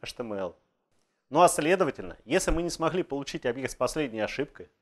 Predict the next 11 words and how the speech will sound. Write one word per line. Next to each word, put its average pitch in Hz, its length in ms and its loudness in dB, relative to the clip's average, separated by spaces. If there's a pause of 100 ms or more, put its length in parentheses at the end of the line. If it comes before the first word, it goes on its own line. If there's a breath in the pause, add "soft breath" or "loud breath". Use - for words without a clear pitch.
(340)
то 160 120 2
выводим 160 380 2
сообщение 160 440 2
об 120 80 -4
успешной 156 420 -4
установке 113 640 0 (480)
с - 100 -14
помощью 165 360 -4
метода 147 340 0
старого 123 340 6
ядра 113 420 0